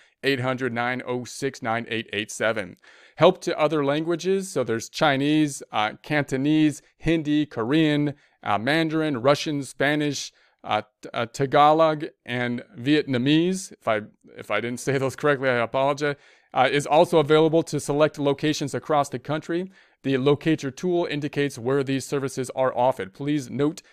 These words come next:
that some V I T A slash T C E sites are not operating at full capacity this year, and others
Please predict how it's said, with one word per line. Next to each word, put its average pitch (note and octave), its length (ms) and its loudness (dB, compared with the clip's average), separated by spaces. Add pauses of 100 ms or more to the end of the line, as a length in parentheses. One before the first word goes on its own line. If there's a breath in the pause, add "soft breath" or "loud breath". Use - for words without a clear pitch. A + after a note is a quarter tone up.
(140 soft breath)
that B2 200 0
some E3 420 -2
V C#3 220 -2
I C3 160 0
T C#3+ 340 -8
A D3 280 0
slash B2+ 420 -2
T E3 200 -10
C C#3+ 220 -8
E D#3 260 -8
sites A2+ 540 -4
are A2 180 -4
not C3+ 320 -4 (100)
operating B2+ 720 -2
at A2+ 180 -4
full D3 260 -4
capacity C3 720 -6
this A2 280 -6
year, A#2 160 -2
and A#2+ 220 -8
others D#3 400 -4